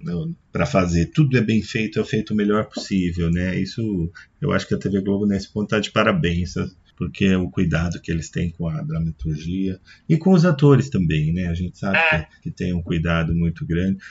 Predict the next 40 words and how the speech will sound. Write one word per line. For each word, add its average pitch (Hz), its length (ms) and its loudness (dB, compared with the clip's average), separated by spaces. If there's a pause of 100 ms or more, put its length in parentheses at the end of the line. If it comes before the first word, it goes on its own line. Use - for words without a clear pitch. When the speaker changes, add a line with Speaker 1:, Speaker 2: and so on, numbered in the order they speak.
(140)
Speaker 1:
E 190 180 4
isso 190 240 2
passa, 107 400 -2
a 98 40 -4
gente 117 300 -6
acabou 113 360 -4
ficando 120 420 -4
um 120 120 -2
público 123 580 -2 (160)
muito 151 480 6
exigente, 82 680 -2
né? 98 240 0
Nós, 101 320 0
brasileiros, 95 600 -2
hoje 90 200 -2
somos 156 320 2
muito 139 280 0
exigentes, - 540 -6
porque - 320 -10
a 87 60 -2
gente 104 200 -2
tá 117 80 2
acostumado 120 520 2
a 131 80 6
ver 113 320 -2 (200)
coisa 139 320 8
muito 131 400 6
boa, 69 380 -2
né? 87 240 -6 (240)
É, 151 120 -2
novela 139 760 2
são 127 240 -2
filmes, 101 340 2
Speaker 2:
É. 139 340 6
Speaker 1:
né? 90 380 0
São 82 240 -6
Speaker 2:
É, 98 140 4
Speaker 1:
muito 101 180 4
Speaker 2:
são - 40 -6
setenta - 600 0